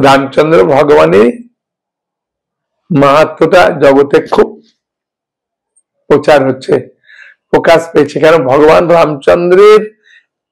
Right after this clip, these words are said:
কৃপা এমন ভাবে বর্ষিত হচ্ছে,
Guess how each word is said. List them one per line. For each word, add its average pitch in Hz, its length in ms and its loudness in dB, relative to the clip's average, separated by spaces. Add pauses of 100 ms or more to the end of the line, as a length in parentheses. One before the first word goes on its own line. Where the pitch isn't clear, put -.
(580)
কৃপা 190 800 0
এমন 196 380 2
ভাবে 220 240 4
বর্ষিত 180 480 -2
হচ্ছে, 160 580 0